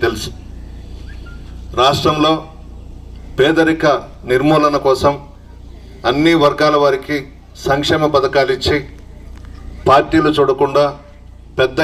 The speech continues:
ఎత్తున శ్రీకారం చుట్టిన విషయం కూడా మీ అందరికీ తెలుసు. మీరెవరు కూడా సంక్షేమ పథకాలు అడగలేదు. ముప్పై మూడు పథకాలు పెట్టి, ముప్పై మూడు పేర్లు పెట్టి,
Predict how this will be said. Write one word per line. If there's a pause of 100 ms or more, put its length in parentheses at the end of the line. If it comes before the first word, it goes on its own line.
(140)
ఎత్తున (280)
శ్రీకారం
చుట్టిన
విషయం
కూడా
మీ
అందరికీ
తెలుసు. (1080)
మీరెవరు (100)
కూడా (100)
సంక్షేమ (100)
పథకాలు
అడగలేదు. (1300)
ముప్పై
మూడు (100)
పథకాలు
పెట్టి, (500)
ముప్పై (120)
మూడు (120)
పేర్లు
పెట్టి,